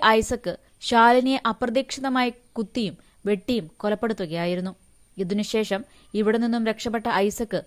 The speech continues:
ഒൻപത് മണിയോടെ പുനലൂർ പോലീസ് സ്റ്റേഷനിലെത്തി കീഴടങ്ങി. ശാലിനിയുടെ മൃതദേഹം പുനലൂർ താലൂക്ക് ആശുപത്രി മോർച്ചറിയിലേക്ക് മാറ്റി. പുനലൂർ പോലീസ് അന്വേഷണം ആരംഭിച്ചു. ദമ്പതികൾക്ക് രണ്ടു മക്കളാണുള്ളത്. ശാലിനി കാരിയാറയിലെ സ്വകാര്യ സ്കൂളിലെ ആയയായി ജോലി ചെയ്തു വരികയായിരുന്നു.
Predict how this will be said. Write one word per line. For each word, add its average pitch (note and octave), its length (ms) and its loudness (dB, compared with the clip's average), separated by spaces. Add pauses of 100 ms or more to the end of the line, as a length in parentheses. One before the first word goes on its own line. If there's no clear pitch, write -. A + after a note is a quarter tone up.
(260)
ഒൻപത് G#3 360 -2
മണിയോടെ A3+ 380 -2
പുനലൂർ A3 500 0
പോലീസ് G#3 280 0
സ്റ്റേഷനിലെത്തി G#3+ 640 -6
കീഴടങ്ങി. F3+ 460 -4 (520)
ശാലിനിയുടെ D4 600 4
മൃതദേഹം C4+ 600 2 (300)
പുനലൂർ C4 500 2
താലൂക്ക് B3+ 360 2
ആശുപത്രി B3+ 440 -2
മോർച്ചറിയിലേക്ക് A3 760 -2
മാറ്റി. E3+ 360 -8 (520)
പുനലൂർ G#3+ 380 2
പോലീസ് A3+ 440 0
അന്വേഷണം G3+ 560 -2
ആരംഭിച്ചു. F3+ 440 -2 (480)
ദമ്പതികൾക്ക് G3+ 640 0
രണ്ടു G3+ 260 0
മക്കളാണുള്ളത്. F#3 800 -4 (500)
ശാലിനി C4+ 580 6 (380)
കാരിയാറയിലെ C4 760 6
സ്വകാര്യ A3+ 420 2
സ്കൂളിലെ B3 520 0
ആയയായി A3+ 460 4
ജോലി G#3+ 320 2
ചെയ്തു A3 240 -2
വരികയായിരുന്നു. F3 680 -4